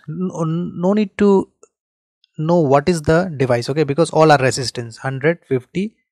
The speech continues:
and water filter, five hundred. That means R one, R two, R three, like that, okay. Connected in parallel, that is important. How they are connected is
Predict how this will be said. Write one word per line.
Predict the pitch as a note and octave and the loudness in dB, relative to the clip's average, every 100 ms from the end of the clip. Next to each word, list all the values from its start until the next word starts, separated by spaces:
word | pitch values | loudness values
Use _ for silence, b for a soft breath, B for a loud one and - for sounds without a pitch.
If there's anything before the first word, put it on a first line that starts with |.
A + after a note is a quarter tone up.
| _ _ - | _ _ -4
and | D#3+ F3 F3 | -2 0 4
water | C#3 D3+ | 4 4
filter, | C#3 C3 C3 | 0 -2 -2
five | D#3 - G#2+ | -6 -6 -8
hundred. | A#2 A2+ | -8 -10
That | C3 | -6
means | F3+ - | -6 -2
R | C#3+ C#3 | 0 2
one, | D3 F#3+ | 2 0
R | B2+ B2 | -2 -2
two, | D3+ | -2
R | B2 | -2
three, | A#2+ C#3+ | -4 -4
like | B2 A#2 | -4 -4
that, | B2+ | -8
okay. | B2+ F3+ - B B B B - | -4 -4 -4 B B B B 0
Connected | F3 G3 - F#3 | 2 4 4 2
in | D#3 | 2
parallel, | C#3+ C3 B2 A#2+ A2+ | 0 2 2 0 2
that | D3+ D3 | 2 0
is | B2 | -4
important. | G#2+ A2 A#2+ A2+ _ _ b b _ - | -4 -6 -6 -14 _ _ b b _ 0
How | D#3 | 2
they | D#3 | 4
are | C#3 C3 | 2 2
connected | C3 B2+ - C3+ C#3+ | -2 -4 -6 -4 -4
is | F#3+ - - | -4 -6 -10